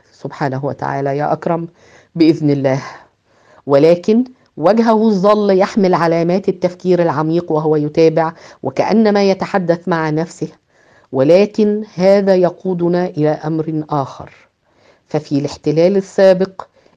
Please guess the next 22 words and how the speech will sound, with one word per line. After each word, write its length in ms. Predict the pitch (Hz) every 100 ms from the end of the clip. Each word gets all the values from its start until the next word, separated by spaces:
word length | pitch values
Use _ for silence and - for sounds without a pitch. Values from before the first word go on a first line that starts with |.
| -
اهتم 480 | 143 - 220 226 214
الغزاة 580 | 196 185 180 190 196
بنسف 520 | 180 165 170 185 - 160
كل 400 | 156 196 190 170
ما 180 | 170
ينتمي 600 | 196 202 185 180 180 180
إلى 200 | 170 170
الحضارة، 580 | 156 - 160 143 131 110 - _ - - -
وعلى 440 | 151 151 147 147
رأسها 640 | 156 185 - 190 196 208 220 _ - -
الأقمار 600 | 151 - - - 170 175
الصناعية 920 | 165 156 - 151 147 143 180 196 226 - _ _ -
ووسائل 640 | 160 165 165 202 165 151
الاتصال. 720 | 143 143 143 147 - 135 110 120 - _ _ _ -
أما 200 | 220 190
هذه 400 | 185 220 214 214
المرة 460 | 202 208 202 208 - _
فالخصم 800 | _ 170 156 151 196 233 - 226 226 _ -
لم 260 | 165 165
يسع 420 | 170 175 254 - 175
إلى 440 | - 165 170 165
هذا، 440 | 160 160 127 113